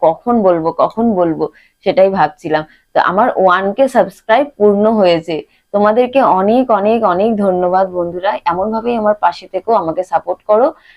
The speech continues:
আর আমি যেন এমনভাবে এগিয়ে যেতে পারি। আহ, তোমাদেরকে অনেক, অনেক ভালোবাসা। এরপরেও ভালো ভালো ভিডিও দেওয়ার চেষ্টা করব। আজকে হলো সোমবার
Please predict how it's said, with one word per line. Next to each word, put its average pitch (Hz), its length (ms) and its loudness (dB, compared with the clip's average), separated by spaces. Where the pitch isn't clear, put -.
আর 151 320 2
আমি 185 180 -2
যেন 208 200 2
এমনভাবে 185 520 0
এগিয়ে 185 340 -2
যেতে 165 260 0
পারি। 147 300 -4
আহ, 165 180 2
তোমাদেরকে 208 480 0
অনেক, 233 500 4
অনেক 208 260 2
ভালোবাসা। 165 600 0
এরপরেও 202 640 2
ভালো 175 360 0
ভালো 180 260 2
ভিডিও 170 320 0
দেওয়ার 160 240 2
চেষ্টা 170 340 -2
করব। 196 300 0
আজকে 208 380 -2
হলো 277 180 0
সোমবার 285 420 2